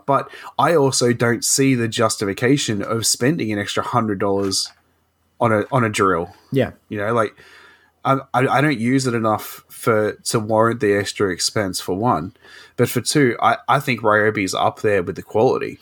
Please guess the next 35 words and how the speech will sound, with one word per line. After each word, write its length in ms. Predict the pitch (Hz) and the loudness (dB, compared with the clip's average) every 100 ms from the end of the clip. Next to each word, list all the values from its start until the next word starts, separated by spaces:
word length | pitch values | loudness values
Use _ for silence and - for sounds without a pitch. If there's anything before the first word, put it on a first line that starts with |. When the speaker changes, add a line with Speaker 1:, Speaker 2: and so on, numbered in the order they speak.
| - 208 | -8 -2
Speaker 2:
No, 140 | 254 | 0
I 120 | 175 | 2
agree. 320 | 185 180 202 | 0 0 0
Speaker 1:
But 60 | 117 | 2
Speaker 2:
I 80 | 123 | 0
Speaker 1:
it's, 80 | 175 | 0
Speaker 2:
think 200 | 165 - - - | -4 -6 -20 -6
Speaker 1:
it's 100 | 135 | 0
Speaker 2:
I, 100 | 135 | 0
Speaker 1:
cheaper. 300 | 143 160 - _ _ 156 - 131 | -2 -6 -16 _ _ -20 -10 -4
Speaker 2:
I'm 200 | 143 160 | -2 2
not, 260 | 160 143 | 2 2
uh, 140 | 131 120 | 2 2
I'm 100 | 139 | 0
not 160 | 139 | 0
hating 320 | - 127 127 120 | 0 0 2 2
on 120 | 110 | 0
it 100 | 104 | 0
by 140 | 107 | 0
any 180 | 107 107 | 0 0
means, 520 | 104 120 101 98 - - - _ | 2 2 2 -2 -10 -14 -20 _
but 140 | 117 107 | 2 2
it's 140 | - | 0
just, 200 | 123 - | -2 2
there's 220 | 123 117 | 4 4
a 80 | 120 | 4
reason 400 | 104 117 120 120 | 4 4 4 2
that 160 | 104 - | 0 0
these 140 | 107 | 0
guys 200 | 104 101 | 0 0
in 60 | 107 | 0
the 60 | |
job 240 | 101 98 98 | 0 0 0
sites 240 | 95 95 | -4 -4
have 440 | - 95 92 92 | -4 -4 -4 -6